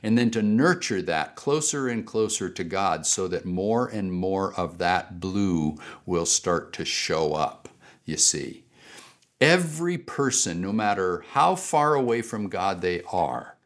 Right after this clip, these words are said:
has the image of God within them. And we are motivated as kingdom people to go and see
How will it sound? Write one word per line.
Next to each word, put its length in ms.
has 520
the 200
image 320
of 140
God 380
within 400
them. 320
And 300
we 180
are 120
motivated 1200
as 240
kingdom 480
people 540
to 120
go 560
and 260
see 800